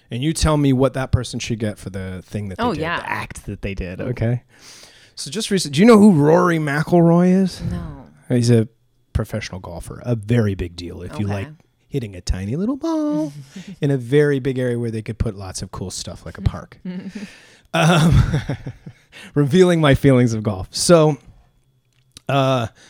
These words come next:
Speaker 1: it's like, "Guy, I got a tennis court. It's that big." take it easy, you know?
Speaker 2: <laughs>
Speaker 1: Um, <laughs> anyway,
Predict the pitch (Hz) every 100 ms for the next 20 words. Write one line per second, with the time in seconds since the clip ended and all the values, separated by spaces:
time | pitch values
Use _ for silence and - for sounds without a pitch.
0 | - 180 226 196 254 196 113 - 202 226
1 | 254 185 185 - 226 - - 131 107 -
2 | - - _ _ - 190 208 - 147 117
3 | - _ - 123 127 143 160 220 - 247
4 | - _ - 151 143 139 131 123 113 _
5 | _ _ - - - - 131 123 101 95
6 | 92